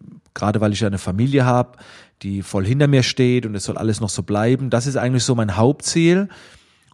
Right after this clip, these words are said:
Und mein, äh, wirtschaftliches Ziel ist immer auch wirtschaftlich zu wachsen,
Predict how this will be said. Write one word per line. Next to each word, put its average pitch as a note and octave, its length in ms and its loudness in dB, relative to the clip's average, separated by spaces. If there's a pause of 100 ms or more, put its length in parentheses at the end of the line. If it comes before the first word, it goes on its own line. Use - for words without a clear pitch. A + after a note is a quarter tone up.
(100)
Und B2+ 680 2
mein, A2 580 0
äh, G#2+ 220 -2
wirtschaftliches D#3 800 -2
Ziel C#3+ 260 2
ist A2+ 160 -4
immer B2 460 0
auch G2+ 320 -6
wirtschaftlich C3+ 680 -2
zu C3+ 140 -4
wachsen, E3 500 -4